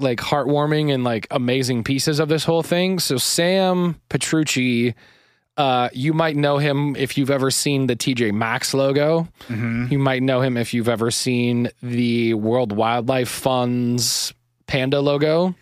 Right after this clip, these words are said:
Speaker 2: Hell yeah, that's a great logo.
Speaker 1: It's a great logo. You might know him if you've ever seen the, uh, Marshmallow Fluff logo.
Speaker 2: He did,
Speaker 1: Um,
Speaker 2: uh, shit, there was one more.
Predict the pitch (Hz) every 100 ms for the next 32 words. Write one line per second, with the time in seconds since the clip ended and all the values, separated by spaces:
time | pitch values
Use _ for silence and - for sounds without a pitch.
0 | _ - 127 127 117 120 131 139 160 127
1 | 151 170 180 180 170 143 147 226 220 165
2 | 143 139 127 - 143 160 156 147 147 143
3 | 151 147 135 127 139 131 127 131 - 143
4 | 131 131 131 - - 120 131 123 123 123
5 | 120 - 131 127 123 117 113 110 107 _
6 | _ 123 131 135 - 151 135 120 - 127
7 | 143 160 - - _ _ 147 156 165 190
8 | 214 220 - - - _ _ - - 147
9 | 139 165 - 180 170 156 151 139 _ -
10 | - - - - - 117 117 113 123 113
11 | 107 101